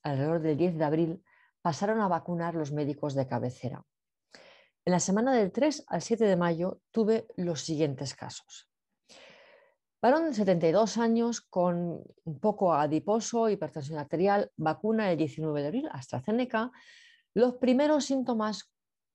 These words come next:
cinco días después y la consulta fue el cuatro de mayo, o sea, unos cuantos días más tarde,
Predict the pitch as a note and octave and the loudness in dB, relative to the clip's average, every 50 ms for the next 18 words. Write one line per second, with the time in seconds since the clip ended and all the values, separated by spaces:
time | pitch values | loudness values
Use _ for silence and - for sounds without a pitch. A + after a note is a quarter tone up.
0 | - - - - C4 C4 B3+ - - G3 F3+ E3 F#3 F3+ F3 D#3+ D3 D3+ C#3+ C#3 | -20 -20 -4 0 2 2 2 2 2 0 0 2 0 2 2 2 0 0 -2 -2
1 | C3+ C3 - - - F#3+ F#3 F#3+ F3+ - - - _ _ - - F#3 F3+ E3+ D#3+ | -4 -4 -4 -4 -2 -2 0 0 -2 -6 -10 -14 _ _ -2 -2 0 2 0 0
2 | D#3 - - D#3+ C#3 - - A3 G#3+ - - G3 F#3 F#3+ F#3+ F#3 - - - - | -2 -4 -8 -8 -8 -6 -4 -4 -4 -2 0 0 0 0 -2 -4 -8 -18 -20 -20
3 | - _ _ - - G3+ F#3+ F3+ F3 F3+ - F#3+ F#3+ F#3 - F#3 F3 D#3+ E3+ E3 | -20 _ _ -4 0 4 4 4 4 2 0 0 0 0 0 -2 0 0 0 0
4 | F3+ G3+ A3 A#3 A#3 G#3 G#3+ G#3 G3 - - E3 D#3 C3+ - D#3 E3+ E3+ D#3 C3+ | 0 0 2 0 2 2 2 0 0 -2 -6 -6 -6 -4 -4 -4 -4 -4 -6 -6
5 | - F3+ E3 - E3 E3 D3+ D#3+ D3+ C#3+ C3 C3+ C#3+ D3 D3 - - G#3 G3 F#3+ | -4 -4 -4 -2 -2 -2 0 0 0 0 0 -4 -6 -8 -8 -2 -2 0 0 0
6 | G3+ G3+ G3+ | 0 -2 -4